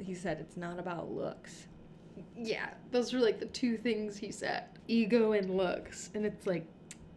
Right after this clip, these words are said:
Speaker 2: well, you just kinda now admitted that that's what it's about.
Speaker 1: Yeah, and also, you know, it's something that she's specifically insecure about. And you're trying to be like, "Who else?" But if you're thinking it, then it's gonna make
Speaker 2: Yeah.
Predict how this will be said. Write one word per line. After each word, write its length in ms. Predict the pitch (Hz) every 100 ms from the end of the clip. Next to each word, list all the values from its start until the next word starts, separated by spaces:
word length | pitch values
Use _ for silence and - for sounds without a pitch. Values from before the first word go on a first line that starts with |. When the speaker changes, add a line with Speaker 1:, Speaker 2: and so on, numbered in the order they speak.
| -
Speaker 2:
well, 320 | 233 240 240 233 -
you 140 | 254
just 140 | 254
kinda 180 | - 226
now 260 | 185 151 151
admitted 380 | 147 156 - 160
that 180 | 156 -
that's 260 | 160 -
what 140 | 139 -
it's 160 | -
about. 240 | 113 - 302
Speaker 1:
Yeah, 260 | 381 214
and 100 | 196
also, 240 | 196 202 208
you 140 | 202
know, 160 | 196 196
it's 120 | 185
something 280 | 190 175 175
that 100 | 165
she's 280 | - 196 175
specifically 600 | - 175 196 196 233 156
insecure 480 | 151 156 151 156 147
about. 360 | 151 131 170 - - - - - - -
And 300 | 180 175 180
you're 280 | 180 - 185
trying 220 | 170 175
to 60 | 165
be 60 | 160
like, 120 | 165
"Who 80 | 175
else?" 200 | 165 165 - - -
But 220 | 196 - - -
if 200 | 156 196
you're 140 | 190
thinking 420 | 190 196 202 170 165
it, 240 | 156 - - - - -
then 140 | 220
it's 160 | 170 175
gonna 160 | 208 190
make 180 | 175 247
Speaker 2:
Yeah. 220 | 226